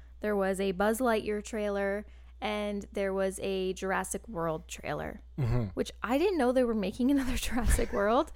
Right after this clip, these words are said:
Speaker 1: and I didn't know that they were making another Top Gun movie.
Speaker 2: I knew they were making another Top Gun movie.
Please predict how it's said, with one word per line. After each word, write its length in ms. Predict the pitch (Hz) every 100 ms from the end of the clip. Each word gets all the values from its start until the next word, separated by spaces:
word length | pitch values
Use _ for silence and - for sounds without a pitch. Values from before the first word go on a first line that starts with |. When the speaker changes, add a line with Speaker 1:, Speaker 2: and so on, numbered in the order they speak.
| - - -
Speaker 1:
and 140 | - 233
I 80 | 226
didn't 380 | 202 240 240
know 460 | 220 220 214 208 202
that 140 | 202 196
they 80 | 196
were 100 | 190
making 320 | 185 190 185
another 260 | 175 165
Top 240 | 165 160 -
Gun 180 | 156 170
movie. 380 | - - - -
Speaker 2:
I 140 | 139 139
knew 160 | 175
they 100 | 214
were 80 | 214
making 340 | 139 131 147 139
another 260 | 123 120
Top 320 | 110 - 117 101
Gun 180 | 110 117
movie. 320 | 127 175